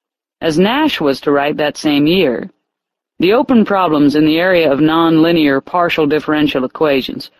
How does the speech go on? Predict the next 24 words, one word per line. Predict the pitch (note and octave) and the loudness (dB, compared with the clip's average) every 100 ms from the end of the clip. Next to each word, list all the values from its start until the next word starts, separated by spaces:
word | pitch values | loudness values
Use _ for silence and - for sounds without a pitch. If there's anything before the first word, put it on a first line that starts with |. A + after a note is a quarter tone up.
| _ _ | _ _
are | E3 | -4
very | E3 C4 C4+ G#3 | 0 0 2 2
relevant | F3+ F3 D3 C#3 - | 2 0 0 -2 -2
to | D#3 C#3+ | -2 -2
applied | - F3 D#3+ D3 | -2 -2 0 0
mathematics | C#3+ C3+ C#3 D3 D3 C#3 - | -2 -2 -2 -2 0 -4 -4
and | C#3+ C#3 | -2 -2
science | - D#3 C#3+ C#3 D#3 | -2 -2 -2 -4 -4
as | D3 | -4
a | D#3 | -2
whole." | G#3 E3 G2+ - - _ _ _ _ _ E3 | 0 0 -2 -6 -14 _ _ _ _ _ -6
Perhaps | F3 F3+ - | -4 -4 0
more | F3+ G#3 G#3+ | 2 2 0
so | - D3 C3 D#3 | -2 0 0 2
than | D3 D3 | 2 2
the | D3+ | 2
open | D3+ D3+ D3 | 0 0 0
problems | D3 D#3 C#3+ C#3+ C#3 C3+ - _ _ _ - | 0 -2 0 0 0 -2 -10 _ _ _ -6
in | F3+ | -2
any | F3+ G3+ A3 G#3+ | 0 0 0 0
other | F#3+ F3+ F3+ | 0 0 0
area | G3 D#3+ C3+ | 0 0 0
of | D3+ D#3 | 0 0
mathematics, | D#3 D3 D3+ D3 C3 A#2 - | 0 -2 -2 -2 -2 -6 -12